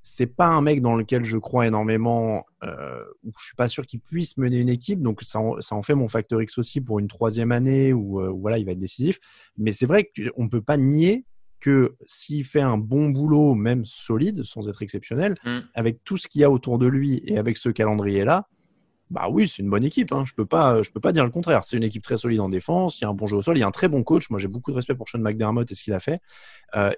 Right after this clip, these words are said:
Speaker 1: et, et si Josh Allen, euh, est au moins solide et me fait mentir, et ce que je lui souhaite, hein, je souhaite, je, c'est vraiment jamais, euh, mal intentionné,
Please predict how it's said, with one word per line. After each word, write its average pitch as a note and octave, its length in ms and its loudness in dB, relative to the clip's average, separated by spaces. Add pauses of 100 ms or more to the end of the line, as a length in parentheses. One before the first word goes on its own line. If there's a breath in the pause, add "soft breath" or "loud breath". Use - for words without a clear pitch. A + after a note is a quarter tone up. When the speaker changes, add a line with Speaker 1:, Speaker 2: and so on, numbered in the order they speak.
Speaker 1:
et, C#3 280 4
et B2+ 60 2
si C3+ 240 -6
Josh C3+ 220 2
Allen, C3+ 260 4
euh, F#2 720 0 (120)
est A#2 200 -2
au D#3 120 2
moins D#3+ 300 2
solide C#3 540 -2
et G#2 80 -6
me G#2 60 -4
fait G2+ 160 -6
mentir, G2 320 -4
et D#3 60 -4
ce - 80 -10
que G#2 100 -4
je F2+ 60 -6
lui F#2 100 -6
souhaite, - 320 -6
hein, D3+ 140 -6
je B2 100 -12
souhaite, G2+ 180 -4
je, G2+ 80 -4 (440)
c'est - 160 -20
vraiment A2+ 280 -4
jamais, G#2 280 -2
euh, F2 240 -4 (640 soft breath)
mal G#2 160 -2
intentionné, A#2 580 0